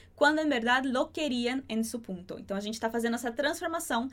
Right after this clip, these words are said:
pra falar alguma coisa que outra pessoa falou que faria no futuro, perfeito?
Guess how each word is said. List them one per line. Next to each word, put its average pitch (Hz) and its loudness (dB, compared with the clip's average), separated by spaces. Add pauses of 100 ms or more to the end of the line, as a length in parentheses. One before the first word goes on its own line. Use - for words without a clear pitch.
(240)
pra 226 4
falar 240 2
alguma 285 0
coisa 269 0
que 320 -4
outra 277 2
pessoa 233 0
falou 226 -2
que 254 -8
faria 233 2
no 240 0
futuro, - -8
perfeito? 220 -2